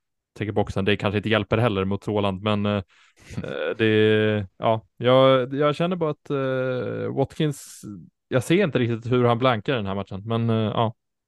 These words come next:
Speaker 1: vi, vi får se.
Speaker 2: De, de som har lyssnat på den här podden sen vi startade, den vet ju kanske vad jag ska säga nu, men när man står med tre spelare, så här, Haaland, Saka, Watkins, då ska väldigt mycket till för att,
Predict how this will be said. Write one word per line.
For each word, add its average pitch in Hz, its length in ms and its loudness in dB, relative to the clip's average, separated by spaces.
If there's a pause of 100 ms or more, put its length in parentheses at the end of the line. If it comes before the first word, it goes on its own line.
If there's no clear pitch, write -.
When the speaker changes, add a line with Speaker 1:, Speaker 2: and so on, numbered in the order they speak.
(120)
Speaker 1:
vi, 131 340 4
vi 135 140 4
får 123 120 -10
se. 113 140 -2 (1120)
Speaker 2:
De, 120 200 -6
de 113 140 4
som 117 80 2
har 110 60 4
lyssnat 110 260 4
på 107 100 4
den 107 80 6
här 104 120 6
podden 90 380 0
sen 87 480 -6
vi 87 140 -6
startade, 80 500 0
den 85 100 -2
vet 87 240 0
ju 78 180 -2
kanske 82 260 -4
vad 78 100 -2
jag 78 80 -2
ska 80 100 -10
säga 80 200 0
nu, 80 160 -2
men 87 520 0
när 95 140 0
man 90 160 2
står 87 300 0
med 82 120 -4
tre 87 200 0
spelare, 78 500 0 (280)
så - 160 -10
här, 76 120 0 (100)
Haaland, 78 280 -2
Saka, 76 300 -4
Watkins, 76 540 -6 (1160)
då 113 160 2
ska 120 200 2
väldigt 113 320 8
mycket 101 180 2
till 92 140 2
för 90 140 0
att, 82 80 -8